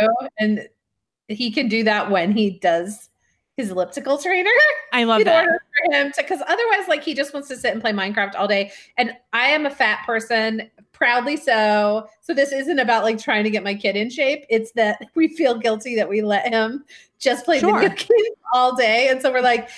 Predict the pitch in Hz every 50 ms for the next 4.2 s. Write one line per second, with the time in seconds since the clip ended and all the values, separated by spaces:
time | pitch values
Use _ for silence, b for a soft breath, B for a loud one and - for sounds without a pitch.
0 | B B B - 392 453 427 359 240 247 247 254 262 262 277 277 269 247 226 262
1 | 349 349 - 339 247 208 208 214 214 208 196 196 202 208 214 214 214 247 208 233
2 | 254 254 233 220 214 220 226 208 202 214 214 208 196 202 208 196 190 175 165 190
3 | 208 208 240 208 220 214 226 208 214 214 - 277 262 277 269 294 277 311 370 370
4 | 349 269 220 254